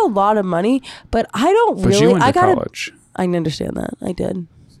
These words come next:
Speaker 1: My job had needed a career. I
Speaker 2: Mm-hmm.
Speaker 1: mean, a college
Speaker 2: Oh, you
Speaker 1: degree.
Speaker 2: needed a career. So the other ones aren't careers then?
Speaker 1: Oh my gosh.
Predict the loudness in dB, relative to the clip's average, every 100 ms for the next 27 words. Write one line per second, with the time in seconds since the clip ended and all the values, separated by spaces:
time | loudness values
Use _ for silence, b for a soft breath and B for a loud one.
0 | b b -6 -6 -4 -8 -2 -2 -2 -2
1 | -4 -4 -4 -4 -4 0 2 2 2 -2
2 | -2 -2 0 2 0 0 -2 -2 -2 0
3 | 0 -2 -2 0 0 0 0 -2 -4 -2
4 | -2 -2 -2 -2 -2 -2 -2 -2 -6 -6
5 | -4 -4 -6